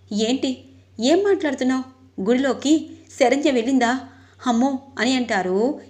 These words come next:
ఇక ఆనందభైరవి వాళ్ళ మామగారు. ఇంతలో ఇక ఒకతను పరుగు పరుగున వస్తారు ఆనందభైరవి ఇంటికి. "అమ్మ, అమ్మ, మీ కోడలి గారు గుడి లోపలికి వెళ్ళారంట.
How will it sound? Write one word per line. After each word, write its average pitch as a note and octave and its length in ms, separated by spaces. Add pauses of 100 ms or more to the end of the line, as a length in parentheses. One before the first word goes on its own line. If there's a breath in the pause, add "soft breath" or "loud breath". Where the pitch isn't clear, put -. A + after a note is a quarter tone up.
ఇక C#4+ 200 (500)
ఆనందభైరవి A#3 680
వాళ్ళ G#3 240
మామగారు. A#3 840 (320 loud breath)
ఇంతలో C4 800
ఇక A3 440 (280 loud breath)
ఒకతను B3+ 440
పరుగు A#3 360
పరుగున A#3+ 360
వస్తారు A3 680 (280 loud breath)
ఆనందభైరవి A3+ 760
ఇంటికి. A3+ 640 (360 soft breath)
"అమ్మ, G#3+ 200
అమ్మ, B3 340 (360 soft breath)
మీ D#4 100
కోడలి A#3+ 400
గారు A#3+ 460 (380 loud breath)
గుడి C#4+ 120
లోపలికి C#4+ 440
వెళ్ళారంట. A#3+ 680